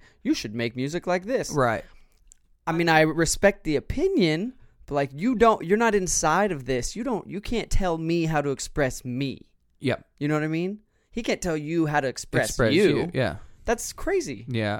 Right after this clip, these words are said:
Speaker 2: I think it's,
Speaker 1: You
Speaker 2: um,
Speaker 1: have to be able to put on some type of blinders and, like, filters on your ears. Like, "I hear you, I hear you, I hear you," but, like, I gotta be authentically me. Like, I can't, I can't bend and fold to, like,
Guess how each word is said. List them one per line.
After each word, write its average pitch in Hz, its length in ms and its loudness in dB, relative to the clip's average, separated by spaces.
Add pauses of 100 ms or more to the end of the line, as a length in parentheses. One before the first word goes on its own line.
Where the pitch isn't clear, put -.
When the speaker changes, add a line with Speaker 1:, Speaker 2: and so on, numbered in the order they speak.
Speaker 2:
I 143 120 2
think 180 280 -2
it's, 156 200 -4
Speaker 1:
You 156 80 2
Speaker 2:
um, 120 100 6
Speaker 1:
have 226 280 4
to 190 60 -4
be 151 160 -2
able 139 160 0
to 131 80 -6
put 165 200 0
on 131 200 -4
some 147 200 -6
type 127 220 -4
of 117 80 -8
blinders 117 560 -6
and, 110 140 -10
like, 104 160 -10
filters 123 580 -6
on 113 220 -6
your 110 120 -8
ears. 110 360 -6
Like, 101 240 -10 (260)
"I 123 80 -4
hear 339 320 2
you, 156 300 -2
I 143 80 0
hear 285 260 -2
you, 233 180 -2
I 139 60 0
hear 247 240 -4
you," 190 180 -4
but, 117 100 -8
like, 110 220 -8 (400)
I - 120 0
gotta 175 180 2
be 151 160 -2
authentically 123 580 -4
me. 110 440 -8 (520)
Like, 113 80 -12
I 143 60 -6
can't, 147 420 -6 (280)
I 139 80 -4
can't 147 440 -6
bend 135 300 -2
and 127 140 -8
fold 131 260 -2
to, 131 80 -8
like, 123 180 -8